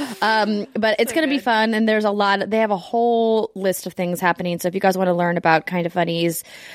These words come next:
Speaker 1: um, Extra Life happenings, kinda funny dot com slash extra life. Of course, this is all to raise money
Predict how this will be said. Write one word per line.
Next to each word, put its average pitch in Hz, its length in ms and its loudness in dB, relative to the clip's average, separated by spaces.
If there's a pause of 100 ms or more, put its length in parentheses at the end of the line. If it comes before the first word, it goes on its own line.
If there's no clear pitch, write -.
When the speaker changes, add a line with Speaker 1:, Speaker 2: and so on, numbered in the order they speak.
(180)
Speaker 1:
um, 190 320 4
Extra 240 320 2
Life 208 580 0
happenings, 226 720 0 (320)
kinda 202 240 0
funny 190 160 -2
dot 170 160 0
com 165 200 -6
slash 156 380 0
extra 170 320 -2
life. 160 240 2 (580)
Of 196 120 0
course, 196 280 2
this 202 140 -4
is 202 80 0
all 208 240 2
to 214 120 -6
raise 185 260 4
money 170 440 0